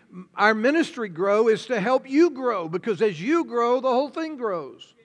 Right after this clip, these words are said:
And so what I'm talking about is at the core of what church is all about and what my life is all about.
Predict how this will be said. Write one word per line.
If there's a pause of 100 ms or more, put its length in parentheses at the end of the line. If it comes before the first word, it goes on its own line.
(800)
And
so
what
I'm
talking
about (300)
is
at
the
core (320)
of
what
church
is
all
about
and
what
my
life
is
all
about.